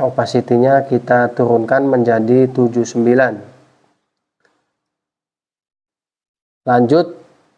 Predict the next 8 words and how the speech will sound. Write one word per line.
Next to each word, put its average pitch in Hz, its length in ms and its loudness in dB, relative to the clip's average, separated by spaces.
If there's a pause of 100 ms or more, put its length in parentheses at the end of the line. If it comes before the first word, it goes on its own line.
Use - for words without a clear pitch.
(840)
kita 139 480 2
ke 143 180 4 (1600)
action 135 320 0
yang 120 80 2
keempat, 139 560 -2
yaitu 147 400 2
pencerahan 127 640 -2
mata. 127 560 -2